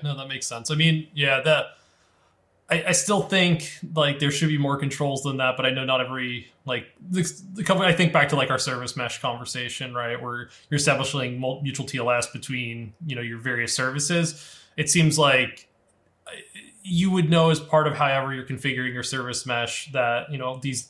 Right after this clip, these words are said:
services are interacting with each other. And, and maybe you, the configuration of your service mesh is driven off your app inventory, and in your app inventory, you're establishing, like, those assertions that,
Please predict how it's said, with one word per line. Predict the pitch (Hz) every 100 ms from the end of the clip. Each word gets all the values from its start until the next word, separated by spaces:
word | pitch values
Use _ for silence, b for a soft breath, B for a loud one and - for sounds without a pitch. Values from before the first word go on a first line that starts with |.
| _
services | - 151 135 - 127
are |
interacting | 127 139 127 151
with | 147
each | 160
other. | 165 160
And, | 143 -
and | 160
maybe | 165 175 180
you, | 165 165
the |
configuration | 156 147 147 139 143 139
of | 131
your | 131
service | 139 131 123
mesh | 131 120
is | 151 143
driven | 139 123
off | 120 120 - - _
your | 139
app | 117 170
inventory, | 233 233 - 220 208
and | 151
in | 147 147
your | 143 135
app | 123
inventory, | 135 131 127 135 123
you're | 123
establishing, | 117 - 113 127 120 131 120
like, | 117 131
those | 120
assertions | 113 - 117 120 113 123 113
that, | 120 110